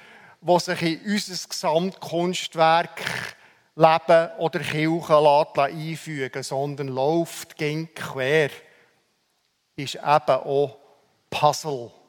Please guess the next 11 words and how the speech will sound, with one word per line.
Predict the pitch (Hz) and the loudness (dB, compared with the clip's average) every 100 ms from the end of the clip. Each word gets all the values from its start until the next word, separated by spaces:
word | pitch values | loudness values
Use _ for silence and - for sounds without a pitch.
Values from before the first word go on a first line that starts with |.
| _ _ _ _ _ | _ _ _ _ _
im | - 135 | -12 -8
mehrfachen, | 131 151 156 139 143 - 135 | 0 0 2 4 2 0 -10
gerade | 127 131 | -8 -4
englischen | 123 127 147 - 143 | -4 -4 -8 -6 -6
Sinn | - 135 139 | -4 -6 -6
von | 135 131 | -8 -4
diesem | 135 131 | -4 -2
Wort. | 131 120 - - - _ _ _ _ _ _ _ _ | -6 -8 -12 -20 -20 _ _ _ _ _ _ _ _
Ein | - | -16
vielleicht | - 151 143 135 - 139 | -8 -2 0 0 -4 -2
lang | 123 135 143 143 | 0 0 -4 -10